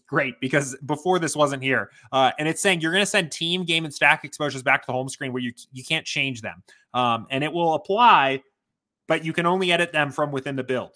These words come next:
So you wanna make sure you wanna do that. Um, but assuming you want to do that, assuming you want to, you know, send, uh, stack exposures back, you can, you can click send, um, and they will go back there as,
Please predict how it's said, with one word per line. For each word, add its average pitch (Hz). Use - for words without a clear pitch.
So 135
you 127
wanna 151
make 151
sure 165
you 143
wanna 135
do 127
that. 110
Um, 117
but 156
assuming 220
you 180
want 170
to 165
do 143
that, 104
assuming 156
you 143
want 143
to, 139
you 131
know, 127
send, 139
uh, 123
stack 147
exposures 135
back, 117
you 131
can, 131
you 127
can 139
click 131
send, 113
um, 110
and 120
they 117
will 120
go 143
back 196
there -
as, 113